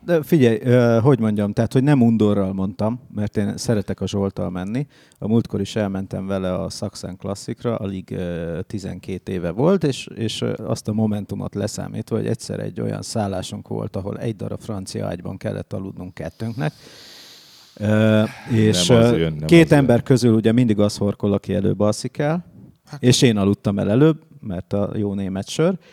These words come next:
Speaker 1: és akkor arra ébredtem, hogy fuldoklom, mert a csikos befogta az orromat, mert szerintem ez az egyetlen módja a horkolás száműzésének.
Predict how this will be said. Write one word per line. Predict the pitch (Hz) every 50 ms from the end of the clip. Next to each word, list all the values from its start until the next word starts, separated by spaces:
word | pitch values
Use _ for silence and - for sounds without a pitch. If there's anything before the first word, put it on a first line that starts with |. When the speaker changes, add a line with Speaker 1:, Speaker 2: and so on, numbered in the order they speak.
| - - - - - - - _ _
Speaker 1:
és | - - 101 104 - -
akkor | 117 - _ - 117 113 113 -
arra | - 117 107 95 92 98 101
ébredtem, | 104 101 95 107 104 - - 101 98
hogy | 92 101 95
fuldoklom, | - - 92 87 87 87 - - - 95 95 92 95
mert | 92 92 90 - 92
a |
csikos | - - - 90 - - 85 87
befogta | 85 90 87 - - - - - - 82
az | 85 85
orromat, | 85 80 76 71 82 90 92 95 - -
mert | 95 92 -
szerintem | - 98 98 95 - - 101
ez | 98
az | 107 95 107
egyetlen | - 143 135 123 - - - - 85 87
módja | 92 87 87 95 95 95 98 101
a |
horkolás | 98 104 98 95 - - - 78 71 76 98 -
száműzésének. | - - 92 90 92 95 101 101 113 120 120 - - 139 139 151 156 151 -